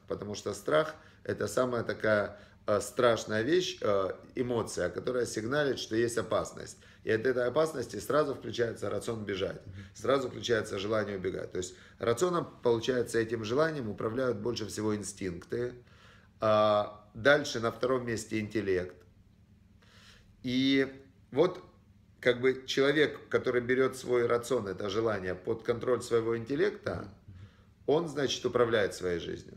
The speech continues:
Speaker 1: Человек, который своим, э, интеллектом не берет свой рацион под контроль,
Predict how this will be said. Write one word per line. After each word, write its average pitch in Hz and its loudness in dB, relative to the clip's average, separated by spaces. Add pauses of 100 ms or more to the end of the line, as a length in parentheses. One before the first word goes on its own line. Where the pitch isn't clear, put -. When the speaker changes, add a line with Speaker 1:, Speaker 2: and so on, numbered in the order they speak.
Speaker 1:
Человек, 139 2
который 147 2
своим, 127 0
э, 110 -2 (160)
интеллектом 123 0
не 175 0
берет 170 2
свой 107 -2
рацион 104 0
под 95 -4
контроль, 95 -2